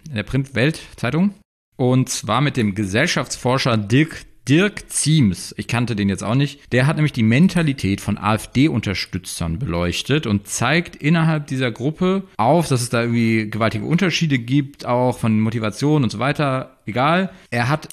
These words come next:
dreißig sogenannte Tiefeninterviews mit A-F-D-Sympathisanten in Ost- und Westdeutschland geführt. Und ich will jetzt einen Aspekt, den er da, äh, den er da erwähnt hat, mal rauspicken. Und er sagt,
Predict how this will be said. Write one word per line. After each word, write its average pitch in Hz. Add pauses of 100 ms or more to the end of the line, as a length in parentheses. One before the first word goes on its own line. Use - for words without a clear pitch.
(300)
dreißig 151
sogenannte 147
Tiefeninterviews 104
mit 92
A-F-D-Sympathisanten 95
in 127
Ost- -
und 120
Westdeutschland 90
geführt. 190 (120)
Und 208
ich 123
will 139
jetzt 139
einen 147
Aspekt, 156
den 135
er 127
da, 120
äh, 123
den 120
er 117
da 113
erwähnt 131
hat, 160
mal 104
rauspicken. 208
Und 113
er 107
sagt, 101